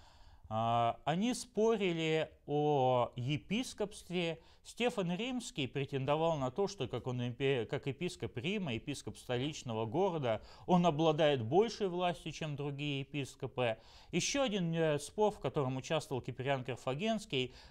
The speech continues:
это спор с так называемыми исповедниками, теми людьми,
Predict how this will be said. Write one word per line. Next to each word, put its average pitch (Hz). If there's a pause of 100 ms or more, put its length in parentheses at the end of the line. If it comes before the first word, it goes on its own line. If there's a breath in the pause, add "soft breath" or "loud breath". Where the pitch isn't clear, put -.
это 143
спор 196
с -
так -
называемыми 143
исповедниками, 110
теми 170
людьми, 190